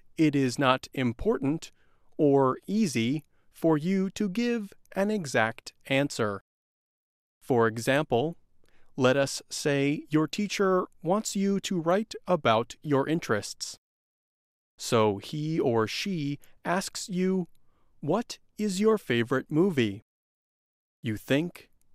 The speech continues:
and think, but cannot think of one you like more than others. So you answer with,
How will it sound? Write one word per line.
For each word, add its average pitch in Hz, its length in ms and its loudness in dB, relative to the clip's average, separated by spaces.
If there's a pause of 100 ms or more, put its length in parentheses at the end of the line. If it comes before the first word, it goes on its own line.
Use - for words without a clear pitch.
and 117 480 -2
think, - 540 -4 (680)
but 151 280 0 (120)
cannot 220 420 -2
think 123 440 -2 (180)
of 143 260 2
one 180 320 2
you 220 140 0
like 120 400 0 (300)
more 127 360 4
than 147 240 2
others. 147 600 0 (1040)
So 107 500 0
you 123 240 0
answer 127 400 0
with, 110 340 -2